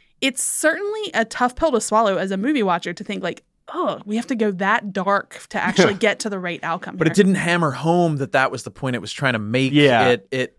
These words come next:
Speaker 3: it was conf-, it just felt confused about that it was trying to make that point.
Speaker 1: Yeah.
Speaker 2: Yeah. Um, also, you reminded me that the, the, the, the white savior vibes just generally of this movie are
Speaker 3: Yeah.
Speaker 2: basically off the charts, and that's a good
Speaker 1: They really are.
Speaker 2: example of it.
Speaker 1: Sure.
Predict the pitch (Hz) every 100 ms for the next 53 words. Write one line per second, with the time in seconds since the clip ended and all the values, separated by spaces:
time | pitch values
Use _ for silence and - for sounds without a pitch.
0 | - 143 147 - 180 165 - - 208 196
1 | 185 180 - 139 - 170 156 117 123 120
2 | 117 117 101 - 143 123 113 107 - 92
3 | - 208 196 175 175 127 113 - - -
4 | - - 139 139 135 127 113 - - 160
5 | 160 139 131 123 117 110 104 104 - 113
6 | 101 - 110 - 117 - 151 143 170 -
7 | 139 123 131 139 131 131 127 - 139 110
8 | 104 110 127 139 147 143 - 156 143 98
9 | 120 147 92 131 120 104 - - 117 98
10 | 113 110 98 101 247 240 220 214 190 165
11 | 208 - - 233 233 208